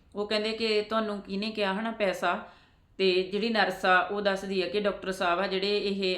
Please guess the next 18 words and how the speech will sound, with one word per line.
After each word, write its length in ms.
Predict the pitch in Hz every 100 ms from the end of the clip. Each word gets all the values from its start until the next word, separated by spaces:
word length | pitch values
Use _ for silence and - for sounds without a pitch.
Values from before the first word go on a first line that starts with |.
| -
ਆਪਣੇ 480 | 185 180 175 175 - 185 175
ਪੰਜਾਬੀਆਂ 540 | 185 185 175 175 180
ਨਾਲ 220 | 175 170
ਕਾ-, 500 | 170 185 - - - - -
ਖਾਸ 460 | - 196 185 185 202 196 202 - - - 180
ਜਿਹੜੀ 260 | 208 240
ਹਮਦਰਦੀ 520 | 247 208 202 190 196
ਰੱਖਦੇ 400 | 208 220 220 185
ਆ, 140 | 175 226 - - _ -
ਵੀ 80 | 208
ਇਹ 480 | 214 208 208 190 - -
ਆਪੇ 300 | 214 214 233
ਇਲਾਜ 280 | 233 202 185
ਕਰਨਗੇ, 560 | 180 160 165 190 208 208 -
ਪੈਸਾ 280 | 202 196 208
ਨਹੀਂ 120 | 185
ਕੋਈ 140 | 160
ਲੈਂਦੇ। 420 | 156 160 156 156